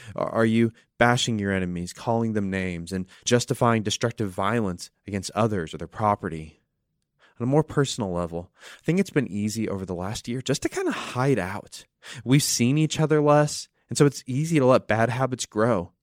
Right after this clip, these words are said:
We've become shorter with friends, more gossipy, more unkind, impatient with our kids. We've maybe even grown distant from our spouse. And all of these changes in our life, they are begging a question. Who is king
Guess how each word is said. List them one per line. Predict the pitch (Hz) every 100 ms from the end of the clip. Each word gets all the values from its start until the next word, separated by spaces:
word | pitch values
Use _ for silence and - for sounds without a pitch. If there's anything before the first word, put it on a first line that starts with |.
| _ - 120
We've | 127
become | 131 139
shorter | 131 - 123 131 127
with | 113
friends, | - 110 104 95
more | 104 123
gossipy, | 120 107 117 107 101
more | 95 107 123
unkind, | 131 - 113 117 98
impatient | 95 - 113 113 127
with | -
our | 104
kids. | - - 123 120 82 82 - - _ - 117
We've | 117 107 123 127 - _
maybe | 120 127 143
even | 131
grown | 123 120
distant | 113 123 - 110
from | 113
our | 101
spouse. | - - 139 117 87 - - _ _ _ _ - 131
And | 139
all | 143 143 180 220
of | 180
these | 185 -
changes | - 170 180 190 170
in | 170
our | 165
life, | 143 143 147 -
they | 139
are | 131
begging | 113 - 127 156 165 180 170 - -
a | -
question. | - 165 147 - 107 92 - - -
Who | - 196 226 226 -
is | 156 -
king | - 190 165 131